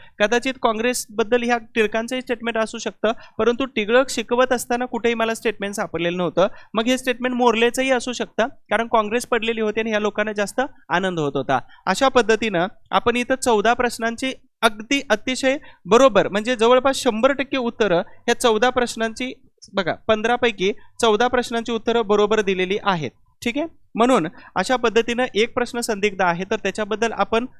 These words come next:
कमेंट्स करू किंवा आलं तर मी कमेंट्समध्ये तुम्हाला सांगतो. अपेक्षा करतो की हा व्हिडिओ तुम्ही बघा, तुमची उत्तरं व्यवस्थित चेक करून घ्या, टेन्शन घेऊ नका, सगळा पेपर चांगला गेलेला आहे आणि रिझल्टही तुमचाच असणार आहे.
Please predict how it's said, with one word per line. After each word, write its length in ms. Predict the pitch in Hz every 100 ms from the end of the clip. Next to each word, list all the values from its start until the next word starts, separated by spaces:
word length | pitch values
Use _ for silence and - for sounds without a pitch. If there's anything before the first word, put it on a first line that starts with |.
| -
कमेंट्स 400 | 190 208 233 233
करू 240 | - 233 247
किंवा 280 | 240 233 233
आलं 220 | 196 233 233
तर 80 |
मी 100 | 233
कमेंट्समध्ये 580 | 233 202 190 202 196 196 196
तुम्हाला 280 | 185 190 247 - -
सांगतो. 500 | - 165 123 127 - -
अपेक्षा 360 | 170 220 240 254
करतो 320 | 240 220 233
की 100 | 240
हा 160 | 226 226
व्हिडिओ 280 | 220 220
तुम्ही 220 | 240 226 226
बघा, 300 | 202 208 233 -
तुमची 240 | 208 190
उत्तरं 340 | 226 214 226 226
व्यवस्थित 420 | 208 196 214 233
चेक 260 | - 220 220
करून 220 | 214 208
घ्या, 160 | 175 - - - -
टेन्शन 360 | 208 208 254
घेऊ 140 | 240 233
नका, 260 | 226 233 240
सगळा 360 | - 196 208
पेपर 300 | 220 208 214
चांगला 340 | 214 202 185 196
गेलेला 380 | 196 185 196 202
आहे 320 | 208 185 180 - - -
आणि 200 | 180 196
रिझल्टही 480 | 180 180 220 233 254
तुमचाच 400 | 240 190 202 202
असणार 300 | 180 185 175
आहे. 260 | 170 190